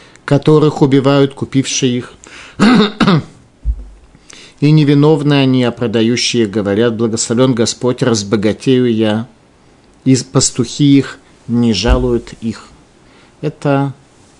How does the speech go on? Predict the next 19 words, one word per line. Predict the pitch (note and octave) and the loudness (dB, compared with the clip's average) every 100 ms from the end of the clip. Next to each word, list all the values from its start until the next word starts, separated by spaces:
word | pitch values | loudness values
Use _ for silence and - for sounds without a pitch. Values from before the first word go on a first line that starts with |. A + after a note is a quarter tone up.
| _ _ - | _ _ -12
о | F#2 G#2+ G2 A2+ | -6 -4 -6 -8
руководителях | G#2+ - G#2+ G#2+ G2 G2 F#2+ | -10 -6 -4 -2 -2 -6 -6
еврейского | G2 F#2+ F2+ - F2+ | -6 -4 -4 -6 -6
народа, | G#2 A#2 C#3+ B2+ | -6 -4 -4 -6
которые | - - G2+ G2 G2 F#2 G#2 - _ _ _ _ _ _ - | -10 -8 -6 -4 -6 -6 -8 -14 _ _ _ _ _ _ -10
в | A2+ | -4
основном | A#2+ B2 B2 D3 | -2 -2 0 2
интересуются | C#3 B2 A2+ A2 - A#2+ G#2+ G2 | 0 0 -4 -4 0 -2 -2 -6
тем, | G2+ F#2+ | -6 -8
чтобы | - G2 G2+ | -8 -6 -6
разбогатеть | G#2+ G#2 A#2 A#2+ B2 D3 D3 - - | -6 -4 -4 -2 -2 -2 -2 -4 -8
на | G#2 G2 G2+ A2 - _ _ - _ | -6 -4 -6 -10 -18 _ _ -20 _
той | A2 | -4
пастве, | G2 - A2+ - - F#2+ | -4 -2 -4 -4 -6 -8
которую | F#2+ G2 F2+ | -8 -8 -6
они | G2+ F#2+ | -6 -6
пасут, | G#2+ - D3+ D3+ - | -8 -6 -4 -4 -4
и | B2 A#2+ | -4 -4
совершенно | - G#2+ - - B2+ B2 A#2 A#2+ | -4 -4 -4 -2 -2 0 -2 -4